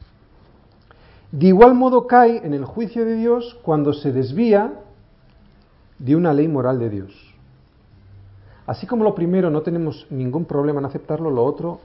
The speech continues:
mucha gente no lo concibe. Pero son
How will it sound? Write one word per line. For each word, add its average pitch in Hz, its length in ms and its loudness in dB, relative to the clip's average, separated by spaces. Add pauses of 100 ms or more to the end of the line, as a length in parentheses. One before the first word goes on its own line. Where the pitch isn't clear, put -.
mucha 135 320 -10
gente 151 460 -12
no 123 120 -10
lo 117 140 -8
concibe. 101 480 -14 (1040)
Pero 147 560 6 (380)
son 190 360 -4